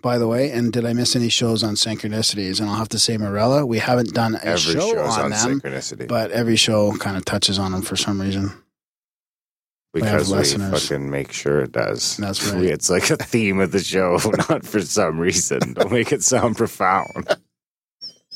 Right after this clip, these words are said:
Speaker 2: <laughs> Nice try, though. For some reason, synchronicities just seem to come up. 'Cause people fucking email
Speaker 1: Well,
Speaker 2: it
Speaker 1: they,
Speaker 2: to you.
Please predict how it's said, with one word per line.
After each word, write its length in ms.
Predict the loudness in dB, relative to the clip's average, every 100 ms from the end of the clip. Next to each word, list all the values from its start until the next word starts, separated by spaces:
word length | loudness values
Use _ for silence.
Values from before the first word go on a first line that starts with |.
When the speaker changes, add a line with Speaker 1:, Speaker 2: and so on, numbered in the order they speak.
| -20 _ _ _ _ _ _ _ _ -12
Speaker 2:
<laughs> 1120 | -10 -6 -6 -4 -4 -6 0 4 4 2 -6 _
Nice 480 | -2 0 2 2 -2
try, 280 | 0 2 2
though. 140 | -2
For 100 | -6 0
some 260 | 2 4
reason, 540 | 4 4 4 2 0 -4 _ _
synchronicities 720 | 0 4 4 4 2 2 2 2
just 240 | 0 2
seem 200 | 0 0
to 80 | -2
come 260 | 0 0
up. 180 | 2 -2 -10 _ _ -8 -8 _ _ _
'Cause 200 | -6 -6
people 320 | -4 -4 -4
fucking 420 | -2 -2 -2 -4 -2
email 300 | 0 2 2
Speaker 1:
Well, 100 | 2
Speaker 2:
it 20 | 0
Speaker 1:
they, 20 |
Speaker 2:
to 100 | 0
you. 180 | -2